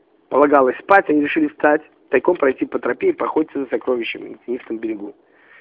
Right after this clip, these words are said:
Вероятно, они хотели войти в воду только по колено, как им разрешалось.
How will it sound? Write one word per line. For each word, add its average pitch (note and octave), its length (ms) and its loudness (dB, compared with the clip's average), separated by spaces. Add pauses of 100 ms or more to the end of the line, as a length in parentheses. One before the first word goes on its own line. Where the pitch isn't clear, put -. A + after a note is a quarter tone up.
(240)
Вероятно, D#3+ 460 6
они D#3+ 100 4
хотели D#3+ 340 4
войти E3 300 4
в E3+ 80 -4
воду F3+ 260 2
только D#3+ 380 0 (1300)
по D3 60 -4
колено, F3 420 6
как C#3 200 0
им D3+ 100 4
разрешалось. D3+ 580 2